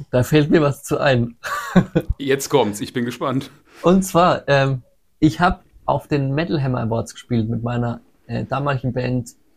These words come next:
Speaker 1: Oversense. Metal Hammer Awards zweitausendsiebzehn. Da hat In Extremo und, In Extremo und wer hat noch gespielt? Ähm, noch eine Power Metal Band. Ich,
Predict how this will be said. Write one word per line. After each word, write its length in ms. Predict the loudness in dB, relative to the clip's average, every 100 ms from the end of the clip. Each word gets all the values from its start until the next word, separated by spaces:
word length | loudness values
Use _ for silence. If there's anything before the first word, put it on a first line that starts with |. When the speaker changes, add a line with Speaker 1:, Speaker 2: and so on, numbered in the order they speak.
| _
Speaker 1:
Oversense. 640 | 0 0 0 -4 -6 -6 -14 _ _
Metal 360 | -2 -2 -2 -6 -6
Hammer 220 | -2 -2 -2
Awards 360 | -2 -2 -4
zweitausendsiebzehn. 1400 | -4 -4 -4 -2 -2 -2 -6 -8 -8 -6 -6 -4 -6 -6 -8 _ _ _ _ _ _ _ _
Da 160 | -2
hat 140 | -2 -2
In 100 | -2
Extremo 500 | -2 -6 -2 2 2
und, 440 | 2 0 0 -2 -6 _ _ _ _ -2
In 100 | 0
Extremo 560 | 0 -4 -2 0 2
und 300 | 0 0 0
wer 100 | 0
hat 140 | -2 -2
noch 180 | -4 -6
gespielt? 600 | -14 -4 -2 0 -4 -12 _ _ _ _ _ _ _ _
Ähm, 640 | -2 0 2 2 2 0 -2 -6 _
noch 220 | -6 -2
eine 80 | -2
Power 240 | 2 2
Metal 200 | 4 2
Band. 440 | 0 0 0 -2 -8 _ _ _ _ _ _ _
Ich, 300 | 0 0 -4